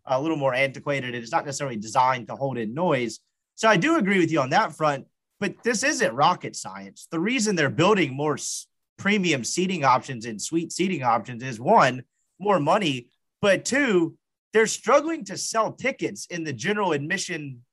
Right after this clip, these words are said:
not general admission, just normal people seats, the bleachers where I sat as a kid. Like,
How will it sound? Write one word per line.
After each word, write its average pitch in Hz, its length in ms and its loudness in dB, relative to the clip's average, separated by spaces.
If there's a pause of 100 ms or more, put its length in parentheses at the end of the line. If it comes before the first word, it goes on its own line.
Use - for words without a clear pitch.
(160)
not 196 140 0
general 143 280 0
admission, 127 400 -8
just 202 180 -4
normal 233 400 4
people 170 320 -4
seats, - 360 -8
the - 120 0
bleachers 139 520 -4
where 160 140 0
I 170 160 8
sat 135 280 -2
as 104 160 -14
a 107 40 -18
kid. 95 300 -18 (320)
Like, 185 220 0